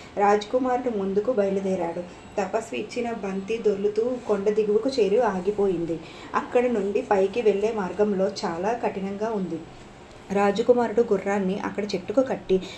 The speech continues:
కొండపైకి ఎక్కడం మొదలుపెట్టాడు. కా-, కొన్ని అడుగులు ముందుకు వెళ్ళగానే వెనుక నుండి కొన్ని స్వరాలు వినిపించాయి.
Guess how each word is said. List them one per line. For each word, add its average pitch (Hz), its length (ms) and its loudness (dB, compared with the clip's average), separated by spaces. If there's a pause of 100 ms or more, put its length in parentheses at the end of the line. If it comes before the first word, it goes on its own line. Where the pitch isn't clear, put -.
(140)
కొండపైకి 208 540 4
ఎక్కడం 208 540 0
మొదలుపెట్టాడు. 196 1000 -4
కా-, 185 220 -2
కొన్ని 233 300 0
అడుగులు 214 320 4
ముందుకు 226 340 2
వెళ్ళగానే 202 760 0
వెనుక 190 280 0
నుండి 202 320 2
కొన్ని 202 320 0
స్వరాలు 196 460 0
వినిపించాయి. 196 680 -2